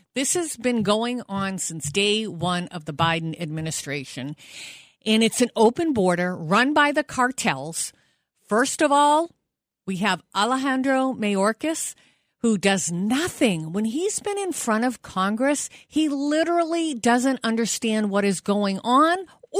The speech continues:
or he is a blatant liar. Almost every American citizen knows it is the cartels running that border. They decide who comes in.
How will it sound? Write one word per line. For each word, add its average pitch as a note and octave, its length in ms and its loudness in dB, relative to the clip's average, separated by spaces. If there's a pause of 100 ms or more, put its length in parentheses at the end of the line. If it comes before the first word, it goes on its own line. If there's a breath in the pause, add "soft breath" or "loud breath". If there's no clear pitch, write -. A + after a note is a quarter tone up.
(200)
or E3+ 340 0 (260 soft breath)
he C#4 160 0
is B3 120 0
a A3 60 0
blatant A3 680 -6
liar. D#3+ 540 -2 (800)
Almost E4 480 4
every D4+ 460 0
American B3+ 520 0
citizen A3 580 0
knows F#3+ 520 2
it A3 100 -4
is G3+ 160 0
the - 120 -2
cartels A#3+ 760 2 (140)
running A3+ 420 2
that D4 240 2
border. F3 540 0
They G3+ 220 0
decide F#3+ 440 0
who D#4 240 0
comes D#4+ 380 2
in. F3+ 340 0